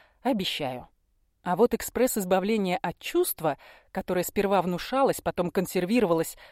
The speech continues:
и выдерживалось до тридцатилетней привычки, не случится в три шага. Вам понадобится время.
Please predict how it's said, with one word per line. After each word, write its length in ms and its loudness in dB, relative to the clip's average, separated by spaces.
и 80 0
выдерживалось 760 0
до 140 -6
тридцатилетней 720 -2
привычки, 560 0
не 140 6
случится 580 0
в 40 -16
три 160 -4
шага. 420 -6
Вам 260 2
понадобится 680 0
время. 440 -6